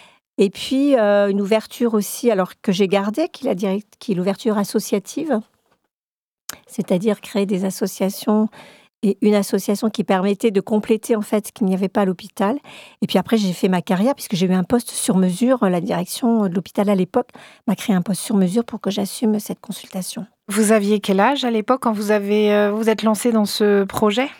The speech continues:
Speaker 1: Alors, euh, alors, alors, j'avais quel âge ? Euh, trente ans.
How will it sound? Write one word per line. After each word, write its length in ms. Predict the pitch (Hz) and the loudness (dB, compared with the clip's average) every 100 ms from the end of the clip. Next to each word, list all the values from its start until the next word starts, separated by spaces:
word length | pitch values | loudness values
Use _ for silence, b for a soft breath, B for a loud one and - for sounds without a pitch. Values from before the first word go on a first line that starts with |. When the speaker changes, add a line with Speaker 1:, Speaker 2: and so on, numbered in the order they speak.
| - | 0
Speaker 1:
Alors, 440 | 226 220 208 190 | 2 2 0 0
euh, 960 | 196 196 196 190 190 185 185 180 180 175 | 2 2 2 2 2 0 -2 -2 -2 -2
alors, 560 | 180 180 202 233 233 196 | -2 0 0 2 0 -2
alors, 280 | 180 208 | -2 -2
j'avais 300 | 214 202 185 | -2 -4 -6
quel 300 | 185 - 190 196 | -6 -6 -4 0
âge ? 500 | 208 240 247 220 202 | 0 0 0 -4 -6
Euh, 460 | 196 185 185 185 180 190 _ _ _ _ _ _ | -4 -4 -4 -6 -8 -12 _ _ _ _ _ _
trente 260 | - 190 | -6 -2
ans. 140 | 190 | -2